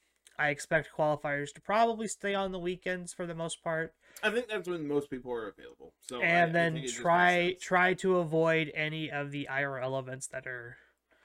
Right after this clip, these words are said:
Speaker 1: starting
Speaker 2: Which
Speaker 1: up.
Speaker 2: there are, um, several weekends in the coming months that are gonna be open. So,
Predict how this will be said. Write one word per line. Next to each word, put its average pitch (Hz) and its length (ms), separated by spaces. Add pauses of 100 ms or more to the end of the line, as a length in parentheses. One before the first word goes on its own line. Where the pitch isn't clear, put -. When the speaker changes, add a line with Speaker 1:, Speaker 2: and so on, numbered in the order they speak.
(260)
Speaker 1:
starting - 360
Speaker 2:
Which - 80
Speaker 1:
up. - 180 (100)
Speaker 2:
there 170 360
are, 131 640 (580)
um, 110 600
several 170 420
weekends 127 500
in 120 120
the 117 80
coming 113 320
months 101 240
that 107 120
are 107 60
gonna 104 180
be 98 160
open. 78 320
So, 92 380